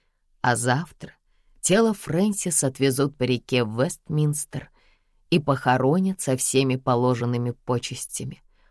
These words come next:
Погребение в аббатстве за государственный счёт. Теперь, когда кузина мертва и больше не представляет угрозы, Елизавета рада отдать ей должное.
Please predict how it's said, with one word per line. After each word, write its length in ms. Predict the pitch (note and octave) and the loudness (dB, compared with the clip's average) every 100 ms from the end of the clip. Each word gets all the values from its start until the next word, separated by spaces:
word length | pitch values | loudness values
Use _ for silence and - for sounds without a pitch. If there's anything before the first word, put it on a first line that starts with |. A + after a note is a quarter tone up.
| _ | _
Погребение 760 | - D#3 D3+ C#3+ C#3 C#3 C3 A#2+ | 0 2 2 2 2 2 0 0
в 100 | A2+ | 0
аббатстве 720 | A#2 C3 C3+ C3+ - - D3 | -2 0 -2 -2 -6 -2 0
за 140 | C3 C3 | 0 0
государственный 960 | B2+ - B2 A#2+ B2 - B2 B2 A2+ | 0 -2 -2 -2 -4 -6 -4 -4 -4
счёт. 520 | - - A2+ - - _ _ _ _ | -6 -6 -8 -10 -18 _ _ _ _
Теперь, 400 | - D#3 D3 D#3 | -2 0 4 4
когда 420 | D3 C#3 C3+ C3+ C3+ | 4 0 2 0 0
кузина 520 | C3+ B2+ C3+ C3 B2 | 0 0 2 0 0
мертва 580 | A#2+ A#2 - B2+ C#3+ F3 _ _ _ _ - | -2 -4 -6 -4 -4 -6 _ _ _ _ 2
и 100 | F#3 | 4
больше 460 | E3 E3 - C#3+ | 4 4 2 0
не 260 | C#3+ D3 F#3+ | 2 2 0
представляет 880 | - G3+ - - C#3 C3 B2 B2 A#2 | 0 -4 -2 -2 2 4 2 0 -4
угрозы, 560 | G#2+ A#2 C3+ D#3+ G3 - _ _ - | -4 -2 -2 -2 -8 -16 _ _ -10
Елизавета 800 | - E3 F3+ D#3 E3 D#3+ D#3 D3+ | 0 2 4 4 4 2 2 0
рада 460 | D3+ D#3+ C3+ B2+ | 2 0 2 2
отдать 420 | A#2+ A#2 B2+ B2+ | 0 0 -2 -2
ей 160 | A2+ A#2+ | -2 -2
должное. 640 | A2 A#2 A2+ A#2+ C#3 G3 | 0 0 -2 -6 -10 -12